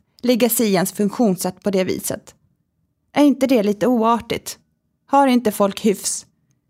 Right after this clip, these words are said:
Inte en endaste gång har jag hört detta från min familj eller vänner. De som känner mig, inte en endaste gång. Dessutom,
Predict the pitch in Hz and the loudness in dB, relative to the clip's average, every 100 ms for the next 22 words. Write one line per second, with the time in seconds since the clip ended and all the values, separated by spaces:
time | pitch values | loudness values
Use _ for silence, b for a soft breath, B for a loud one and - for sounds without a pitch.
0 | _ _ _ _ 294 262 247 269 247 233 | _ _ _ _ 2 4 2 2 4 2
1 | 202 196 214 202 202 190 226 202 190 185 | 0 0 0 2 2 2 2 2 2 0
2 | 185 190 - 196 - 233 208 202 196 185 | -2 -6 -4 -6 0 2 4 2 2 2
3 | 190 - 196 190 190 185 117 202 _ _ | 0 0 0 0 0 0 -4 -8 _ _
4 | _ _ - 269 269 269 254 285 254 196 | _ _ 0 2 2 0 2 4 4 2
5 | - 214 _ - 302 285 277 262 233 226 | -2 -10 _ 0 2 4 2 4 2 0
6 | 254 233 285 214 - _ _ _ _ _ | -2 0 0 -2 -8 _ _ _ _ _
7 | _ _ _ _ _ _ _ _ _ - | _ _ _ _ _ _ _ _ _ -12
8 | 190 262 311 403 339 - 214 | -2 -2 0 -2 0 -2 -6